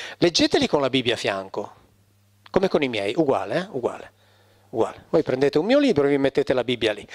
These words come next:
in modo che quando io, ah, non ci sono più, quando io, ehm, cito un versetto voi andate a vedere lì sulla Bibbia, ma fate lo stesso con la, con i libri dei teologi e dopodiché scegliete voi.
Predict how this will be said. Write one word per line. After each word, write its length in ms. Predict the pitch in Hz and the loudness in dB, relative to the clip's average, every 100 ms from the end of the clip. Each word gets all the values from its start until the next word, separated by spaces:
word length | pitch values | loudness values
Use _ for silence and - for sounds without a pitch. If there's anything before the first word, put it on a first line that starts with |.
| - - - | -14 -8 0
in 100 | 165 | 4
modo 200 | 180 143 | 4 4
che 120 | 139 | 2
quando 340 | 160 160 147 | 2 4 4
io, 240 | 147 147 127 | 4 4 0
ah, 140 | 120 | -6
non 80 | 127 | -6
ci 120 | - | -6
sono 180 | - 117 | -6 -6
più, 100 | 101 | -2
quando 300 | 151 151 175 | 0 4 4
io, 280 | 156 147 120 - - - - | 6 4 2 -6 -8 -8 -2
ehm, 960 | 175 147 143 143 139 143 143 139 139 135 | 2 4 4 4 0 -2 0 2 4 2
cito 280 | - 208 165 | 2 2 2
un 40 | |
versetto 420 | 175 - 180 160 175 | 2 2 2 2 2
voi 140 | 165 | 2
andate 260 | 131 131 131 | 2 0 0
a 20 | |
vedere 360 | 131 123 123 | 0 0 0
lì 120 | 120 113 | 0 0
sulla 240 | 127 110 | 0 -2
Bibbia, 260 | 101 104 151 | -2 0 2
ma 80 | |
fate 220 | 160 269 339 | 2 2 2
lo 80 | |
stesso 300 | 269 190 156 | 2 0 0
con 120 | 131 135 | 0 -2
la, 80 | |
con 180 | 139 139 | -2 0
i 60 | 131 | 2
libri 240 | 131 123 | 2 2
dei 140 | 123 113 | -2 0
teologi 580 | 113 104 98 101 113 - _ _ - - - - | 0 0 0 -4 -8 -12 _ _ -20 -20 -8 0
e 80 | |
dopodiché 420 | 170 208 233 - 254 | 2 2 2 2 2
scegliete 440 | - 165 170 170 | 2 2 2 4
voi. 560 | 160 123 104 98 - | 2 2 -2 -8 -18